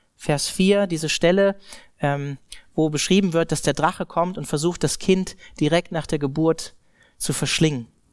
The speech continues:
Wahrscheinlich ein Bild hier auch für Herodes, der versucht, äh, Jesus direkt als Kind zu töten. Offenbarung zwölf, Vers vier, wen's interessiert. Heros-,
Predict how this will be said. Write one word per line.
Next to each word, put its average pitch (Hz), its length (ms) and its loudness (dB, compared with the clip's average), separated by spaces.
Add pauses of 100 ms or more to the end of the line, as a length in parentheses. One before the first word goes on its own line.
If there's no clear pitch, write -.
(540)
Wahrscheinlich 143 400 -2
ein 131 120 -4
Bild 139 220 2
hier 131 200 -2
auch 127 60 -4
für - 160 -6
Herodes, 131 420 -4
der 135 120 -4
versucht, 131 520 -6
äh, - 80 -6
Jesus 135 400 -4
direkt 131 480 -8
als - 200 -6
Kind 131 320 -6
zu - 160 -8
töten. 135 420 -4 (520)
Offenbarung 127 380 -4
zwölf, - 220 -6
Vers - 180 -6
vier, 127 300 -4 (180)
wen's 131 160 -6
interessiert. - 520 -8 (800)
Heros-, 240 480 2